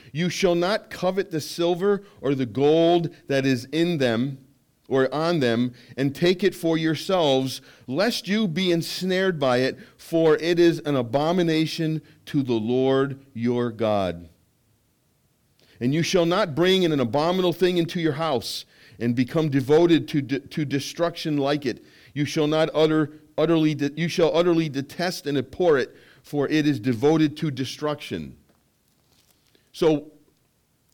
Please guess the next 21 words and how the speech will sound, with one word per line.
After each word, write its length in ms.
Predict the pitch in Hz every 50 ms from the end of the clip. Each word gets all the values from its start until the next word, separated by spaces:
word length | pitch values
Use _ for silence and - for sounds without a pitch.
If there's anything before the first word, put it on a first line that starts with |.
| _ _ _ _ _ _ _
evidently, 520 | 147 165 165 156 160 175 170 143 147 135 127
when 180 | 127 135 139 131
they, 200 | 131 127 127 127
they, 640 | 123 - - - - 127 120 117 117 113 107 - - _ _ _ _ _ _ _ _ _ _ _ _
uh, 340 | 95 95 92 92 90 90 92 98 - _ - - _ 120
destroyed 640 | 104 131 120 - - - - 160 156 156 160 156 147
and 160 | 139 127 127
ran 220 | 131 139 143 139 139
after 460 | 143 139 139 - 135 123 120 120 - - _ _ _ _
temples, 720 | - - 180 185 - - 113 104 113 123 120 - - - _ _ _ _ _ _ _
they 140 | - 147 151
took 480 | 143 - - 185 175 165 - - - _ _ _ _ _ _ _ _ _ _ _ _ _ _ _
the 140 | 131 131 131
idols 380 | 143 170 202 185 170 147 123
in 120 | 147 139 135
it 140 | 139 139 139
and 120 | 135 139
said, 240 | 131 - 151 139 131
"Listen, 480 | 135 185 208 - - 160 101 80 71 - _ _ _ _ _ _ -
this 200 | 202 202 202 -
is 240 | 143 113 101 92